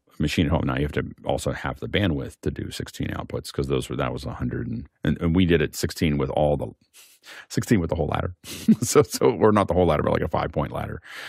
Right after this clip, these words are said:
So, um, so anyway, so these are the things that you have to think about on, on how you're outputting these things out. The, um, the main thing that you have to do, and the, one of the things you have to think about with multi-streaming is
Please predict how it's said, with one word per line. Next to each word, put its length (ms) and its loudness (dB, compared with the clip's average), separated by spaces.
So, 480 6
um, 460 2
so 100 2
anyway, 180 6
so 100 0
these 220 4
are 80 6
the 80 4
things 220 4
that 80 4
you 80 2
have 100 0
to 80 -6
think 180 0
about 400 0
on, 340 -2
on 200 -4
how 180 0
you're 180 0
outputting 520 -4
these 180 -8
things 240 -6
out. 320 0
The, 540 4
um, 480 0
the 140 2
main 280 6
thing 300 4
that 120 0
you 120 0
have 200 0
to 100 -2
do, 240 4
and 120 2
the, 40 0
one 380 0
of 80 4
the 60 2
things 100 0
you 60 0
have 80 -6
to 40 -10
think 120 0
about 160 2
with 100 -2
multi-streaming 840 -2
is 480 2